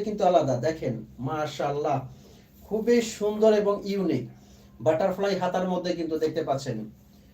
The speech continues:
খুবই সুন্দর। পেছনেও কিন্তু হাতার কাজটা হবে। পরবর্তী কালারটা আরো সুন্দর। প্রত্যেকটা কালার কিন্তু আপনারা নিতে পারবেন একদম হেজাব সেট সহ। দেখতে পাচ্ছেন ডাবল পার্টের মধ্যে কিন্তু স্টোনের ওয়ার্ক যেটা আছে, আমি একটু আপনাদেরকে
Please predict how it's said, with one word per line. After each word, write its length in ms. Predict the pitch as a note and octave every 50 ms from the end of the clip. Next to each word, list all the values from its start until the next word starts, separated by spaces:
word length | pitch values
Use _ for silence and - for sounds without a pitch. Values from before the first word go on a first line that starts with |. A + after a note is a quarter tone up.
| - - -
খুবই 280 | - G3 F#3+ G#3 A3 A3 A3 - -
সুন্দর। 280 | G3 F#3+ F3+ D#3+ C#3+ C3+ C#3+
পেছনেও 380 | F#3+ F#3 F#3 G#3+ G#3 G#3+ G#3 G3+ G#3+
কিন্তু 180 | A3 G#3 G#3+ G3 - -
হাতার 240 | E3+ - F#3+ F#3 F3+ F3+
কাজটা 260 | F3 - - F3 D3+ C#3+
হবে। 220 | D#3 C3+ B2 A2+ G#2 G2+ - - - - - - - - - - - - - - -
পরবর্তী 480 | F3+ G3 G#3 G#3 G#3 G#3+ G#3 G#3 A3 A3 A3 G#3
কালারটা 360 | G3 G3+ G3+ G3 - A3 G#3 G#3+ - - F#3
আরো 140 | G3 G#3 G#3 G3 F#3+ -
সুন্দর। 360 | - G3 F#3 E3 C#3+ B2+ A#2 - - - - - - - - - - - - - - -
প্রত্যেকটা 520 | G3+ G3 - - - A3 A3 A3 - A#3 A3 G#3+ - G3
কালার 260 | G3 F#3+ G3+ G3+ F#3+ G3
কিন্তু 200 | G#3+ G#3 G3 A3 G#3+ G3+
আপনারা 220 | G3 G#3 G3+ G3+ G3+ G3
নিতে 160 | G3+ G3 G#3+ G3+ G#3
পারবেন 260 | G3+ G3 G3+ G#3 G#3 G3 F#3+
একদম 180 | F#3+ F#3 G3+ F#3 - -
হেজাব 300 | E3+ F3+ F3+ G#3 F#3+ F#3+ - -
সেট 180 | - G3 G3 F#3+ - -
সহ। 160 | E3 C3+ B2+ B2 G#2 G#2+ - - - - - - - - - - C3+
দেখতে 200 | E3+ E3+ - G3 -
পাচ্ছেন 260 | F#3 F#3 F#3 - E3+ C#3 C3 D3+
ডাবল 280 | D#3+ E3 F#3+ G3+ G3+ G3 G3
পার্টের 260 | G3 F#3 F#3+ F#3+ F#3 F#3
মধ্যে 180 | F3+ F3 F3 E3+ E3+
কিন্তু 200 | E3 C3+ C3 B2 A2 - - - - - - - - - F3+ F3+ F3+
স্টোনের 300 | - G#3 G#3 G#3+ G#3 E3 C3
ওয়ার্ক 220 | C3 E3+ F#3 G3+ F#3+ - F#3+
যেটা 180 | G3 G3+ G#3+ G3+ F#3+
আছে, 120 | F3+ - F#3+ F3
আমি 100 | E3 F#3 F#3
একটু 120 | F#3 G3+ F#3+ F3+
আপনাদেরকে 380 | F#3 F#3+ F3 F#3 F#3 - F3+